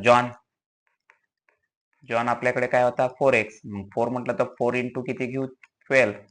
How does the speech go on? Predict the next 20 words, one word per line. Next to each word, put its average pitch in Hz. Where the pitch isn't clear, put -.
म्हणजे 117
अठ्ठेचाळीस. 113
तर 104
आपल्याला 120
आता 127
बारा 107
आणि 131
अठ्ठेचाळीसचं 123
कुठं 120
आहे 113
ते 117
पहा. 120
तर 110
आपल्याला 117
हे 127
ऑप्शन 117
नंबर 123
दोन 131
मध्ये 127
दिसते. 135